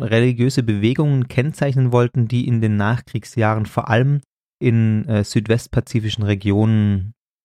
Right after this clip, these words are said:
entstanden sind, aufgetreten sind. Und da speziell nochmal in Melanesien, in der, das ist eine Region, in der etwa zehn Millionen Menschen leben. Und ich zähle jetzt mal ganz platt auf, welche Staaten dazu gehören. Das ist Papua-Neuguinea, die Salomonen,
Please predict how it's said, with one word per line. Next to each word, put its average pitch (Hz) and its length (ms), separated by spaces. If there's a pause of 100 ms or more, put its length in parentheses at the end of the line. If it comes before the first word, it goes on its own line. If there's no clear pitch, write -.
(140)
entstanden 92 480
sind, 87 240
aufgetreten 92 600
sind. 95 200
Und 90 100
da 107 300 (320)
speziell 107 400
nochmal 107 260
in 98 160
Melanesien, 113 880 (300)
in 117 140
der, 113 300
das 104 200
ist 113 80
eine 117 120
Region, 104 320
in 104 120
der 104 120
etwa - 240
zehn 107 220
Millionen 98 380
Menschen 92 320
leben. 95 340 (320)
Und 113 100
ich 107 100
zähle 110 180
jetzt - 100
mal 104 100
ganz 101 200
platt 107 200
auf, 117 280
welche 98 560
Staaten 135 480
dazu 139 260
gehören. 131 560 (680)
Das 107 140
ist 123 220
Papua-Neuguinea, 117 1080 (140)
die 107 60
Salomonen, 120 720